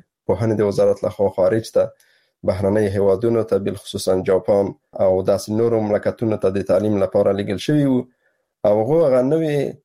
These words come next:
زده کړې یا د میتودونو لارې زده کړې وې. هغوی یو ډېر م-، مهم تحولات راوستل او هغه بیرته افغانستان ته چې وګرځېدل، بیرته یې نوي لیکچرونه جوړ کړل، بیرته یې نوي میتودونه شاګردانو ته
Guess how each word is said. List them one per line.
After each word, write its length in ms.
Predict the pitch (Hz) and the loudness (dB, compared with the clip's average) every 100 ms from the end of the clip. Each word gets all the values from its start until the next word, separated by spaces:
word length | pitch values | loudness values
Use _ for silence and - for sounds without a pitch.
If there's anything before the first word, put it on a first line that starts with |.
| - | -14
زده 280 | 107 107 131 | -6 0 0
کړې 260 | 135 127 127 113 | 0 -2 0 2
یا 60 | |
د 120 | 104 | 0
میتودونو 800 | 104 101 98 107 120 127 117 113 - - | 0 -2 -4 -2 0 2 0 -2 -8 -10
لارې 420 | - 104 117 131 | -4 0 2 2
زده 220 | 110 98 95 | 0 -4 -4
کړې 200 | - 98 | -4 -6
وې. 320 | 92 90 135 _ _ _ _ - | -6 -6 -10 _ _ _ _ -2
هغوی 240 | 117 151 | 0 2
یو 120 | 160 135 | 2 0
ډېر 140 | 156 | -2
م-، 380 | 135 120 113 110 | -2 -2 0 0
مهم 260 | 104 135 131 | 0 0 0
تحولات 640 | 107 104 101 113 123 - | 0 0 0 2 2 0
راوستل 680 | 123 110 107 107 - 110 104 | -2 2 2 2 -2 -6 -2
او 360 | 104 95 95 110 _ _ _ _ | 0 2 0 -6 _ _ _ _
هغه 220 | - 95 107 | -2 2 0
بیرته 340 | 113 104 104 | 0 -2 0
افغانستان 440 | 98 101 98 120 | 0 0 0 -2
ته 100 | 117 | -2
چې 120 | 104 123 | -4 -2
وګرځېدل، 560 | 143 147 139 135 135 | -2 -2 -2 0 -2
بیرته 320 | 120 117 110 | -2 -4 -2
یې 60 | 104 | 0
نوي 240 | 110 110 | 0 0
لیکچرونه 560 | 104 101 - 107 123 123 | 0 -4 -4 0 2 2
جوړ 200 | 117 113 | 2 0
کړل، 320 | 113 113 107 | 0 0 0
بیرته 380 | 104 107 104 98 | 0 -4 0 0
یې 40 | 98 | 2
نوي 300 | 104 101 98 _ _ _ _ | 2 0 -4 _ _ _ _
میتودونه 460 | 107 98 107 131 131 | -4 -2 0 2 0
شاګردانو 560 | 113 104 101 101 98 | 0 0 0 0 0
ته 300 | 90 95 - | 0 0 0